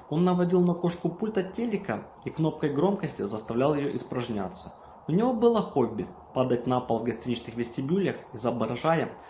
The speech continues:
апоплексический удар. Дядю Д'Артаньяна до смерти забил виолончелью музыканта, с которым они подружились в безалкогольном баре. Дядя Тонто. Дядя Тонто прожил трудную жизнь.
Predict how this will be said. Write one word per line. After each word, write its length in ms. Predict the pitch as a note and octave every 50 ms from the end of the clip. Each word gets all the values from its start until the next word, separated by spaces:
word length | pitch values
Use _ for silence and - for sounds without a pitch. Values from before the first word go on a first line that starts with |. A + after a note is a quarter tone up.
| - - - -
апоплексический 1080 | - - - D3 - - C#3 C3+ C3 - - - F#3+ G3 F#3+ - D3+ - - - - A2
удар. 400 | C3 C3+ C3+ B2 G#2+ G2 F#2 - - - - - - - - - - - - -
Дядю 280 | C#3+ D#3+ F3+ F#3 F3+
Д'Артаньяна 680 | E3 F3+ F3+ F3 F3+ F3+ F3+ F#3 G3 G3+ G#3 G3+ E3 C3+
до 120 | A#2+ B2
смерти 580 | A#2+ - - D3+ E3 F3+ F3+ F3 - - - - - - - -
забил 340 | - B2 A#2+ C3 C#3 E3+ F3+
виолончелью 720 | - - A#2+ B2 B2+ C3 C3 C3 C3 C3 - E3 E3 D#3+ D#3
музыканта, 640 | D#3 D#3 D#3+ D#3 E3+ E3+ - A#2 A2+ G#2 - -
с 80 | - -
которым 480 | - - - - D3+ D#3 D#3+ D3+ C3+ - - - - - - -
они 380 | - A#2 B2+ C3+ D3+ D#3+ D#3+ - - - - - - - - - - - - - - - - -
подружились 720 | C#3+ B2+ A#2 B2 B2 A2+ A#2 C#3 D#3 E3+ D3+ A#2+ - - - - -
в 100 | - A#2
безалкогольном 760 | A2+ B2 A#2 A#2+ A#2 - - G#2+ A2 B2+ C3 C3 C3+ C3 B2
баре. 380 | A2 G#2+ G2 E2 E2+ F2 F2+ - - - - - - - - - _ - - - - - - - - - - -
Дядя 320 | - B2 D#3+ F#3+ G#3 B3 A#3
Тонто. 400 | - - C3 B2 A2 G2+ - E2+ F2 - - - - - - - - -
Дядя 300 | - D3+ F3+ G3 G#3+ G#3+
Тонто 380 | G#3+ - A#3+ B3+ B3+ B3 A#3
прожил 380 | F3+ - - D3 C3 F#3 G3 G3
трудную 440 | G3 - F#3 F3+ E3+ E3 E3+ D#3+ C#3+
жизнь. 340 | - A#2+ G#2+ G2 F2 -